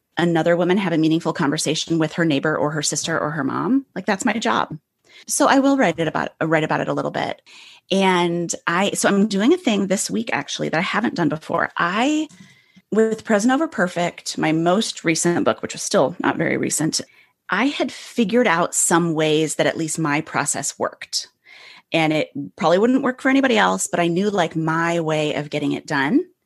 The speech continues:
And then this one just has not followed that at all. It's like when you have an easy pregnancy and then, like, it's just a really hard one. And you're like, "Oh,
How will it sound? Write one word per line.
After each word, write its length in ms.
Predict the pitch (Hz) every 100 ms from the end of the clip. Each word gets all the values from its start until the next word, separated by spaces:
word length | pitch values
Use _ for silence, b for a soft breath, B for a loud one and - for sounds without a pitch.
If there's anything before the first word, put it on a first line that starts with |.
| B B B - 196
And 180 | 202
then 200 | 190 190
this 220 | 185 180 208
one 140 | 208
just 160 | 190 -
has 120 | 175
not 180 | 170 -
followed 440 | - 151 160 160
that 220 | 156 147
at 100 | -
all. 140 | 110 90
It's 100 | -
like 140 | 165
when 60 | 175
you 60 |
have 120 | 185 165
an 100 | 156
easy 200 | 156 160
pregnancy 460 | 170 156 156 165
and 100 | 151
then, 100 | 147
like, 160 | 143 143
it's 80 | 151
just 120 | 160
a 60 | 135
really 420 | 135 143 131 139
hard 280 | 131 131 123
one. 120 | 95
And 100 | 147
you're 120 | 143
like, 260 | 139 139 147
"Oh, 120 | -